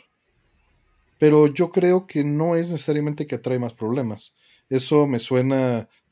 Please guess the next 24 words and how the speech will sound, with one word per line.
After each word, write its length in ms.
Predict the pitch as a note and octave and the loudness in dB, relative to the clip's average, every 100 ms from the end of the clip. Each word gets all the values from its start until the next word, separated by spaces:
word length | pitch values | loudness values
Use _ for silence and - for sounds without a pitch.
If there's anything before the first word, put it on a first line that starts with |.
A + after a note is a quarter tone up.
| - | -12
a 520 | G#2+ G#2+ G#2 G#2 G2+ | -6 -4 -4 -6 -6
pseudociencia. 800 | - A2+ G#2+ - D3 D3 C3 - _ _ _ _ - | -4 -2 -2 0 2 2 0 -10 _ _ _ _ -6
Lo 180 | A#2 | -6
que 140 | A2+ B2 | -2 -4
termina 420 | - C3 C#3+ F3 | -2 -2 0 -2
sucediendo 480 | F3 D3+ C#3 C3+ D3+ | -4 -6 -2 -2 -2
es 80 | - | -4
que 100 | - | -8
te 120 | A#2 | -8
enfocas 420 | A2+ B2 D#3+ D3+ | -6 -4 -4 -4
en 80 | B2+ | -6
resolver 360 | A2+ A2+ B2 A#2+ | -4 -2 -2 0
más 240 | D3 D3+ | -2 -4
problemas, 640 | - D3+ G3+ F#3+ B2+ - _ _ _ _ _ _ _ _ _ _ _ _ _ _ _ _ _ _ _ _ | -4 -2 0 -2 -6 -14 _ _ _ _ _ _ _ _ _ _ _ _ _ _ _ _ _ _ _ _
que 140 | - C3 | -18 -2
creo 180 | F#3+ F#3+ | 0 2
que 100 | G3+ | -2
es 80 | |
distinto 480 | - - F#3 F#3 D#3 | -6 -8 -2 0 0
y 100 | A#2 | 0
es 140 | A#2+ - | 0 0
un, 340 | C#3 C3+ B2+ | -2 -2 -4
es 180 | A#2+ - | -6 -6
una 1200 | C3+ C3+ C3 B2+ A#2+ A2+ G#2+ G#2+ G#2+ G#2 G#2 G2+ | -6 -4 -2 -2 -2 -4 -4 -4 -4 -4 -6 -8